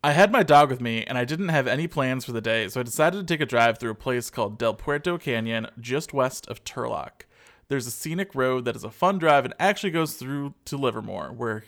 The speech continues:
this person was heading. I hadn't taken a cruise through it for a while, so I thought I would take this way home. It was about two P M. A ways into the canyon, my dog started acting like she needed to use the restroom, so I pulled over to the first available parking area to the side of the road and let her out while I stretched.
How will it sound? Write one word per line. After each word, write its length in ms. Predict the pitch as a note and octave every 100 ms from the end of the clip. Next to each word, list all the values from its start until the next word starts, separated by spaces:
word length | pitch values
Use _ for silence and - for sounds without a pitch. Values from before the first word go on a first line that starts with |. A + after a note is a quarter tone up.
| -
this 160 | - A2+
person 240 | A2+ A#2+
was 120 | B2
heading. 380 | - F3 A#2+ - _ _ _ _ - _ _ -
I 80 | C#3+
hadn't 280 | E3 A#3 A3+
taken 260 | F3+ F#3
a 40 | F3
cruise 340 | D3 C#3 C3
through 240 | - B2
it 120 | B2 B2
for 80 |
a 40 | C3+
while, 360 | F3 C3 A2+
so 100 | A2+ B2+
I 40 |
thought 260 | A#2+ C#3 C3+
I 60 |
would 140 | C3 B2
take 160 | A#2+
this 120 | A2+
way 140 | A2+ G#2+
home. 260 | A2+ A2+ -
It 60 |
was 140 | B2 A#2+
about 480 | D3+ E3+ - - - _
two 220 | - C#3 C3
P 260 | - -
M. 280 | - C#2 C3 - _ _ _ _ _ _ _ _ _ _ _ A#2+
A 40 |
ways 340 | B2+ E3 F#3+
into 140 | F3 D3+
the 80 | C#3
canyon, 560 | D3+ E3+ B2+ - C3+ -
my 140 | B2+ B2
dog 320 | C3 C#3+ D3
started 320 | - A#2 A2+
acting 520 | A#2 A2 - A2+ A#2 -
like 220 | A#2+ A2+
she 140 | -
needed 200 | B2 B2
to 80 | B2+
use 160 | A#2+ G#2+
the 60 |
restroom, 520 | A#2 D3+ - F#2+ - B2
so 140 | -
I 60 | A#2+
pulled 280 | - G3+
over 240 | D3+ B2+ B2
to 120 | -
the 80 | A2
first 280 | D3 F3 F3
available 220 | D#3 D3+
parking 400 | - A2+ A#2 A#2
area 300 | A2+ A2+ A2+
to 80 | A2
the 100 | G#2+
side 240 | C3 C3+
of 40 |
the 60 | C#3+
road 280 | A#2+ A2+ A#2
and 160 | A2+ A2+
let 140 | A#2+
her 80 | C3+
out 180 | A#2 A2+
while 140 | G#2+
I 60 | G#2+
stretched. 500 | - - - -